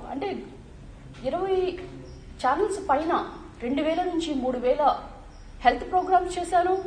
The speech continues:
నాకు వైద్యరత్న, వైద్య విద్వాన్, అంబేద్కర్ ఎక్సలెన్సీ అవార్డు, వైద్య శిరోమణి అవార్డ్స్ అని చాలా కూడా అవార్డ్స్ రావటం, ఈ రెండు రాష్ట్ర, తెలుగు రాష్ట్రాల్లో కూడా నాకు ఎంతో పాపులర్ డాక్టర్గా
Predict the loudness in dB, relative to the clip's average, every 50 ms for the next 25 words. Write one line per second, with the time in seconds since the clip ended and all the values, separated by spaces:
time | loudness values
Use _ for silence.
0 | -6 -10 -10 -12 -6 -4 -4 -4 -4 -6 -2 0 0 0 2 0 2 2 2 2
1 | 2 0 0 0 0 2 2 2 0 2 0 -4 -2 -2 -4 -4 0 2 2 2
2 | 2 0 -4 -10 -12 -12 -12 -12 -12 -12 -12 -8 -6 -6 -2 -2 -2 0 2 0
3 | 0 0 -4 -4 -4 0 0 0 0 2 2 4 4 6 6 6 4 4 2 -4
4 | -10 -12 -14 -16 -16 -16 -16 -16 -8 -2 -2 -2 0 0 -4 -4 -2 0 2 4
5 | 4 4 4 4 4 4 6 6 6 4 4 2 0 0 0 0 -2 -2 -2 0
6 | 4 4 4 4 4 2 4 6 6 6 4 0 -10 -14 -16 -12 -2 0 4 6
7 | 6 6 4 4 4 4 4 4 4 2 2 0 -2 -6 -10 -12 -12 -14 -12 -6
8 | -4 -4 -2 0 0 2 4 4 4 6 6 6 4 4 4 4 4 4 4 2
9 | -2 0 4 4 4 4 2 0 -2 2 2 2 0 2 4 4 4 2 2 -6
10 | -6 -6 -8 -6 -4 -2 -2 2 4 4 4 4 2 -2 -10 -14 -16 -16 -18 -16
11 | -8 2 4 4 4 6 6 6 6 8 8 4 4 4 2 -4 -2 0 2 2